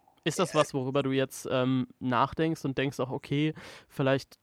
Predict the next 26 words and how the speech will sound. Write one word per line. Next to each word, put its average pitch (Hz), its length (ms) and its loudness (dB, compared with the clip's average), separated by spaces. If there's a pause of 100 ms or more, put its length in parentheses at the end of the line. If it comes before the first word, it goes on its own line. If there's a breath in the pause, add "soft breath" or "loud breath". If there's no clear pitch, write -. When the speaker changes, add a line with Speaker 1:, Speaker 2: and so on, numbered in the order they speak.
(300)
Speaker 1:
das - 260 -4
ein 139 160 -10
bisschen 147 280 -2
zurückschrauben 147 540 0
oder 139 160 4
nervt 135 300 2
es - 140 -10
dein 135 160 -4
Umfeld? 156 480 -2
Kriegst - 260 -6
du 147 60 -6
das 139 120 -4
häufig 143 320 -4
mit? 151 320 -2 (140)
„Hör 143 160 0
mal, 139 380 4
Speaker 2:
<laughs> - 40 -20
Speaker 1:
bleib 139 180 0
doch 123 100 -2
mal, 131 320 0
komm 147 160 -2
doch 135 80 2
mal 127 420 0
nach 147 180 -4
Hause“, 139 360 2
oder? 127 320 2